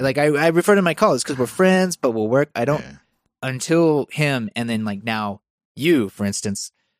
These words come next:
Speaker 1: like, I finally feel like I'm, like, gaining these friendships that are beyond
Speaker 2: Mm-hmm.
Speaker 1: just, you know, being nice and knowing each other and hanging out, but having to do music stuff, work stuff. Like, there's no attachment to it. And since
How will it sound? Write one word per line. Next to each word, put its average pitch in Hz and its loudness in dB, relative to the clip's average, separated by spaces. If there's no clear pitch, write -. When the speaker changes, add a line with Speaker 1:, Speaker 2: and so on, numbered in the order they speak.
Speaker 1:
like, - -8
I 123 -2
finally 127 -2
feel 123 -2
like 107 -4
I'm, 107 -4
like, 101 -8
gaining 101 -6
these 110 -4
friendships 123 -4
that 123 0
are 113 0
beyond 117 -4
Speaker 2:
Mm-hmm. - -8
Speaker 1:
just, - -6
you 151 -8
know, 127 -6
being 117 -4
nice 110 -6
and 113 -8
knowing 107 -2
each 107 -6
other 101 -4
and 101 -6
hanging 110 -4
out, 208 -4
but 107 -8
having 123 -8
to 117 -6
do 120 -4
music 113 -4
stuff, - -10
work 107 -4
stuff. - -10
Like, 117 -8
there's 117 -4
no 120 -4
attachment 107 -8
to 165 4
it. - -4
And 117 -4
since - -6